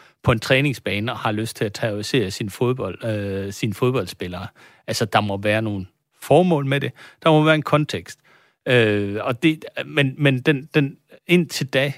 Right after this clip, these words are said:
indtil at man ligesom havde Hyberlas version af det hele,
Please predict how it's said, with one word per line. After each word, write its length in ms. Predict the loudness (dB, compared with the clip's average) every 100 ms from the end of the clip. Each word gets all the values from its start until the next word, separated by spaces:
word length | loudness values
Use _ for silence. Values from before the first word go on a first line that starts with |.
| 0
indtil 300 | 0 2 -2
at 140 | -2
man 100 | -4
ligesom 220 | 0 0
havde 180 | 2 2
Hyberlas 520 | 4 4 2 -2 -4
version 400 | -4 0 2 2
af 80 | -2
det 120 | -6
hele, 320 | -6 -6 -6